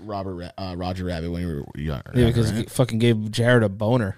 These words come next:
Speaker 1: Yeah, Jared wanted to fuck, uh, what's her name?
Speaker 2: Jessica
Speaker 1: Jessica
Speaker 2: Rabbit.
Speaker 1: Rabbit.
Speaker 2: And he went up to
Speaker 1: I
Speaker 2: Mommy.
Speaker 1: just, I just said her name.
Speaker 2: He went up to Mommy and said, "She makes my pee-pee hard."
Speaker 1: He said that to her?
Speaker 2: Yeah.
Speaker 1: Jesus. Imagine your kid comes,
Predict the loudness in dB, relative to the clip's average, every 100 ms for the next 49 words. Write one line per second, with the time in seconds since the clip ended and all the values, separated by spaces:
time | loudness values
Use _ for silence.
0 | _ _ _ _ 0 2 4 6 8 6
1 | 2 4 4 4 2 2 4 4 4 0
2 | _ -6 -6 -6 -8 -10 -12 -14 -4 0
3 | 2 4 8 8 6 2 -2 -2 2 4
4 | 4 2 2 4 6 4 2 -4 -4 0
5 | 2 2 0 -2 -6 _ _ _ 2 4
6 | 4 4 4 4 6 4 2 -2 -4 -4
7 | -4 -4 -4 -10 -8 -8 -6 -6 -6 -8
8 | -10 -2 2 6 10 10 10 12 12 12
9 | 6 0 -4 -6 -20 _ _ -20 -8 -2
10 | 0 2 4 4 2 0 -2 -4 -4 2
11 | 2 4 2 0 0 0 0